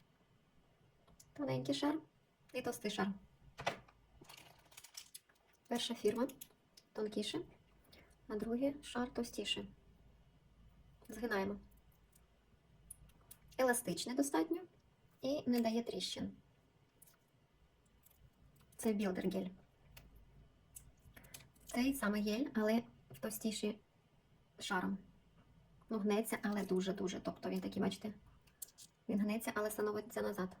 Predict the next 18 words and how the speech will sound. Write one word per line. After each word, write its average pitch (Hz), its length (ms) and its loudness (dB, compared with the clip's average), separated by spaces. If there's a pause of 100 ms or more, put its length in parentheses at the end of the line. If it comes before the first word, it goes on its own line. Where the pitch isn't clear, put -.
(140)
Такий - 220 -6
пружний 208 300 4
дуже. 202 220 0 (1200)
Якщо 220 260 4
його, 220 220 2 (960)
я 277 120 6
навіть 302 180 4
не 294 80 6
зламаю 269 380 4
його. 233 180 -6 (600)
Він 277 80 2
не 262 80 4
ламається, 208 500 0 (560)
не 254 120 6
тріскається. 208 680 -2 (640)
Тобто - 240 2
він 226 140 4 (280)
дуже-дуже 240 600 6